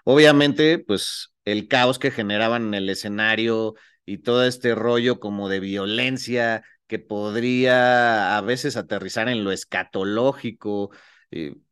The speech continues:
todo lo que es la inmundicia humana que se rechaza, y ellos lo, lo volvieron un concepto.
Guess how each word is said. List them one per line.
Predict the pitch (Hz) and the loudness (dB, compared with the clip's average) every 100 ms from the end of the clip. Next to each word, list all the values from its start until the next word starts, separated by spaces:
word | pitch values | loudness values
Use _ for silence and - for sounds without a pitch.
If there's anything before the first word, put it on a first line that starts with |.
| _ | _
todo | 208 240 | 2 4
lo | 208 - | 4 4
que | 143 143 147 | 4 6 6
es | 165 | 6
la | 196 | 6
inmundicia | 202 165 139 135 143 160 185 | 6 6 4 6 4 4 4
humana | 165 143 147 151 165 165 _ | 4 4 2 0 -2 -4 _
que | 120 | -8
se | - 110 | -6 -4
rechaza, | 107 113 131 135 147 | -4 -2 0 0 0
y | 127 | 0
ellos | 131 127 | 0 -2
lo, | 110 92 87 | -4 -6 -6
lo | 98 | -4
volvieron | 104 107 123 127 | -4 -2 -2 -2
un | |
concepto. | 127 117 120 127 135 135 | -4 -4 -4 -4 -4 -6